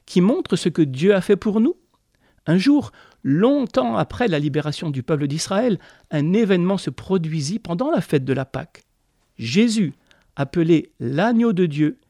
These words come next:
est mort volontairement sur la croix. Par son sang, il a payé le prix de tous les péchés.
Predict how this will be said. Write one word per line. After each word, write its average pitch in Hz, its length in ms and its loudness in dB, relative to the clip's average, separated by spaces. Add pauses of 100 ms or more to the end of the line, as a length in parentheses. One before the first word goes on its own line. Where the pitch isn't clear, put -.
(240)
est 151 100 2
mort 160 360 0
volontairement 165 880 2
sur 147 180 -6
la 131 100 -6
croix. - 300 -12 (560)
Par 208 140 0
son 233 180 -2
sang, 247 380 -2 (260)
il 165 140 0
a 175 60 0
payé 196 280 2
le 202 100 2
prix 240 220 -4
de 190 180 0 (340)
tous 302 240 4
les 262 100 2
péchés. 220 420 -6